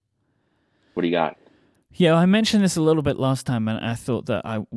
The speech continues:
Speaker 2: I don't know, we could maybe touch on it a little bit more. Um, the Theme System
Speaker 1: Mm-hmm.
Speaker 2: Journal now is offered via a quarterly rolling subscription.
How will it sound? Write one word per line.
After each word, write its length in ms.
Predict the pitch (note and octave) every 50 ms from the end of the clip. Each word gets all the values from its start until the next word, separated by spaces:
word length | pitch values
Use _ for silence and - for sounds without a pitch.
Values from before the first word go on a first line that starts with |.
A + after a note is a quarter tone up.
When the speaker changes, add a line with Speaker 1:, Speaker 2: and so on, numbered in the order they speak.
| A2+ - _ _
Speaker 2:
I 100 | B2 A#2+
don't 140 | A2+ A2 G#2
know, 100 | G2+ G2+
we 120 | G2 A2
could 160 | - - - A#2+
maybe 200 | A2+ G#2 G#2+ A2+
touch 300 | - B2 A#2 A2 - A#2
on 100 | G#2+ G2+
it 80 | -
a 80 | - G2+
little 240 | G#2 G#2 G#2+ G#2+ A#2
bit 160 | C3 A2 -
more. 460 | A2+ A#2+ A2+ G#2+ G2+ G2+ G2+ G2+ - - - - - - -
Um, 440 | B2+ A2+ G#2+ A2 G#2+ G#2 G#2 - -
the 160 | - C3 B2
Theme 240 | - - C#3 C3+ C3
System 300 | - C#3+ A#2+ - C3 A#2+
Speaker 1:
Mm-hmm. 60 | A#2+
Speaker 2:
Journal 460 | A2+ A#2+ A2 A2 A2 A2 G#2+ G#2+ G#2+ G#2+
now 540 | G#2 G#2+ A2 G#2+ A2 A2 G#2+ G#2+ G#2+ A2 - -
is 160 | A#2+ - C3
offered 300 | A2+ G#2+ - - A2 G#2+
via 520 | A#2 A#2+ G#2+ G#2 G#2 G2+ G#2 G#2 G2+ G2+
a 40 | G#2
quarterly 520 | - - - B2 A2+ - - A2 G#2+ G#2
rolling 380 | G#2 G#2 A2 G#2+ G#2 G#2 G#2 F#2+
subscription. 720 | - - - - - - F#3+ - - - G#2 - G2+ A#2+